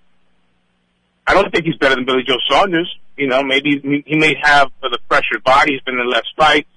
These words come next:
you know, and, but I, I can't see Caleb Plant being anything that, that would, that you would say, you know, Canelo has a chance of losing. No,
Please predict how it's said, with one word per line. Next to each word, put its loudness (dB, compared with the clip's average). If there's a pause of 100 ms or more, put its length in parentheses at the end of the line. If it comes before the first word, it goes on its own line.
(140)
you -12
know, 2
and, -6 (600)
but 0 (280)
I, 0
I 2
can't -4
see -8
Caleb -2 (100)
Plant -2
being -2
anything -4
that, 0 (600)
that 0
would, -4 (180)
that -4
you -4
would -4 (160)
say, 2 (640)
you -10 (540)
know, -8
Canelo 0
has -2
a -10 (140)
chance -2
of -10
losing. -14
No, -10